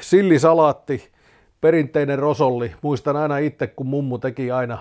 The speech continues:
taisi olla viimeinen rosolli, mitä on ikinä itse joulupöydässä,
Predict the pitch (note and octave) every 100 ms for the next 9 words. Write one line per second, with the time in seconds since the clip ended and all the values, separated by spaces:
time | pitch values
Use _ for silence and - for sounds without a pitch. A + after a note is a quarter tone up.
0 | - C3+ B2+ C#3+ C3+ E3 C#3 C3+ C3 C3
1 | C3+ A#2+ A#2 A2+ B2 C3+ C3+ B2+ B2 C#3
2 | - A2+ A#2 A2 G2+ A2+ G#2+ G#2+ -